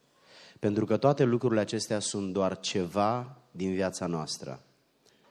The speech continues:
Însă este greu să facem performanță acasă, în familie, pentru că familia suntem noi și pentru că aceasta nu este, acesta nu este doar un loc din viața noastră,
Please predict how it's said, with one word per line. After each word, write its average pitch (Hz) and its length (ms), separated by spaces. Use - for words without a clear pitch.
Însă 101 300
este 95 420
greu 101 320
să 117 140
facem 104 360
performanță 95 640
acasă, 76 640
în 85 140
familie, 87 480
pentru 85 300
că 85 80
familia 90 480
suntem 82 400
noi 92 520
și - 160
pentru 101 280
că 98 100
aceasta 92 440
nu 110 180
este, 127 300
acesta 101 320
nu 107 120
este 127 180
doar 110 160
un 104 160
loc 107 200
din 82 140
viața 80 300
noastră, 71 460